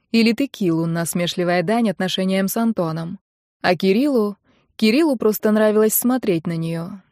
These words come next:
быть рядом с ней. "Надеюсь, ты уйдешь до моего прихода",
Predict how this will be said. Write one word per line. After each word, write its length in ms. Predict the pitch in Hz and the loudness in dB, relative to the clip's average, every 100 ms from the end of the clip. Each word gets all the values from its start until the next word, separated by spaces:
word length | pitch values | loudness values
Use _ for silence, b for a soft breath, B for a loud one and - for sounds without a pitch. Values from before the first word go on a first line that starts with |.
| - | -4
быть 280 | 190 202 202 | 2 2 2
рядом 320 | 202 226 240 | 2 2 0
с 120 | - | 0
ней. 360 | 180 160 175 - _ _ _ _ _ _ _ _ _ _ | -4 -4 -8 -16 _ _ _ _ _ _ _ _ _ _
"Надеюсь, 640 | 226 233 240 294 330 269 | 4 4 4 4 2 0
ты 140 | - 247 | 0 2
уйдешь 380 | 247 226 247 214 | 4 4 2 4
до 120 | 233 | 4
моего 280 | 240 240 240 | 4 4 0
прихода", 640 | 285 - 190 165 170 190 | -2 -2 -2 -2 -6 -10